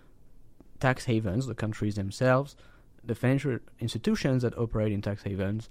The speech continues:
and the, the people who work in those financial institutions. That's why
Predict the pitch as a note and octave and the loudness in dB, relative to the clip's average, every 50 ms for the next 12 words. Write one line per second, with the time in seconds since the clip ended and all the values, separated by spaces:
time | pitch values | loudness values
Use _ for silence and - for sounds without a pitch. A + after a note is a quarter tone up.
0 | - - - - - - - - F3+ F#3 G3 F#3 E3+ E3 D#3 D3 D#3 D3 C#3 - | -16 -20 -20 -20 -20 -14 -4 0 2 2 2 4 4 4 2 2 0 -4 -4 -4
1 | - F#3+ G3+ - F3 D#3 - C#3 C3+ C3+ B2+ B2+ A#2+ - - A2+ A2 G#2+ G#2+ F#2+ | -4 -2 2 2 4 4 4 2 4 6 6 6 4 4 2 2 4 4 2 2
2 | G2+ - - A2 G#2 F#2+ F#2+ - - A2 G#2 - F3 - - C3 B2+ - - - | 0 -2 -2 -2 -2 -2 -2 -4 -6 -6 -6 -6 -8 -8 -8 -10 -10 -10 -10 -10
3 | C3 - - - - - - - - - - - - - - - - - C#3+ C#3+ | -10 -12 -14 -18 -20 -20 -20 -18 -18 -16 -16 -16 -16 -18 -18 -16 -10 0 2 4
4 | F3 G#3+ A3+ - - A#3+ G#3+ G#3+ G#3 G3+ G#3 G3+ | 4 4 2 0 0 2 2 4 4 4 4 4